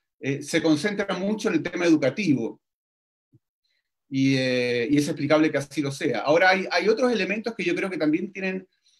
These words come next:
importa destacar en, a la hora de, de plantearse afectos y efectos.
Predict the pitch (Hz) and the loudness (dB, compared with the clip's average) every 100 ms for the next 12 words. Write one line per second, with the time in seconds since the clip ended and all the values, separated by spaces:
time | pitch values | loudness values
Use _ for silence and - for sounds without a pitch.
0 | _ - 147 143 196 202 196 170 156 156 | _ -2 -2 0 -2 0 2 2 2 2
1 | 180 196 170 139 123 - 135 139 143 165 | 2 0 0 0 0 -4 -2 0 2 2
2 | 180 170 151 143 120 110 107 _ _ _ | 2 2 2 2 0 -6 -10 _ _ _
3 | - 143 143 165 175 185 143 165 185 185 | 0 0 2 0 0 2 2 0 -4 0
4 | 160 143 165 147 - - | 0 2 -2 -6 -10 -16